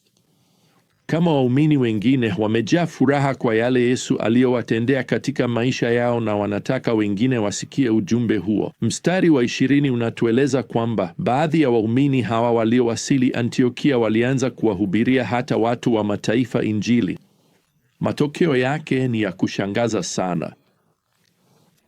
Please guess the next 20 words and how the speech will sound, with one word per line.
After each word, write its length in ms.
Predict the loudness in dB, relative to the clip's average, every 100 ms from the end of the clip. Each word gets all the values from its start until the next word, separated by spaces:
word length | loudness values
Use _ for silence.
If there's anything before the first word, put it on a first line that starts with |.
| _ _
Mstari 480 | -6 -4 -2 0 2
wa 160 | 2 2
ishirini 440 | 0 -2 -2 -2
na 120 | -4
moja 360 | -4 -2 -2 -2
unatueleza, 880 | -4 -6 -4 -2 -2 -2 -2 -4 -6
"Mkono 500 | -8 -4 -4 -2 -4
wa 100 | -4
Bwana 360 | -4 -2 -2
ulikuwa 460 | -2 -4 -4 -4 -4
pamoja 500 | -4 -4 -4 -4 -4
nao 320 | -4 -4 -4
na 180 | -4 -6
idadi 460 | -6 -4 -4 -4 -6
kubwa 400 | -6 -4 -4 -2
ya 120 | -2
wale 300 | -2 -2 -2
waliomwamini 840 | -2 -2 -4 -4 -4 -4 -4 -4
walimgeukia 840 | -4 -4 -4 -2 -4 -4 -6 -6 -6
Bwana." 440 | -6 -6 -6